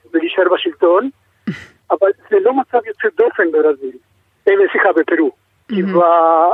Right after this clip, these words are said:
Speaker 1: בשמונה שנים האחרונות היו שישה נשיאים, חמישה מהם, כולל הנשיא הזה, קסטיו,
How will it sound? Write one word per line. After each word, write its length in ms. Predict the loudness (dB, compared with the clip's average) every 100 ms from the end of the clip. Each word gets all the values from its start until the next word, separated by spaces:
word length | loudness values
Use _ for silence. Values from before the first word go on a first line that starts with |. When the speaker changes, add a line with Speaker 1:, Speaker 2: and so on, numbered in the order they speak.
| -4
Speaker 1:
בשמונה 400 | -10 -2 -2 0
שנים 280 | -2 0 -2
האחרונות 540 | 0 0 2 2 0 _ _ -8
היו 340 | -4 0 0 -2
שישה 300 | -4 -2 0
נשיאים, 600 | -2 -4 -4 0 0 -2 -6 _ _ _ -6
חמישה 460 | -2 0 0 0
מהם, 320 | 0 0 0 0 -2
כולל 300 | 0 2 2
הנשיא 480 | 2 0 -2 -2 -2
הזה, 280 | 0 0 0 -4 _ -6
קסטיו, 400 | -6 -4 -2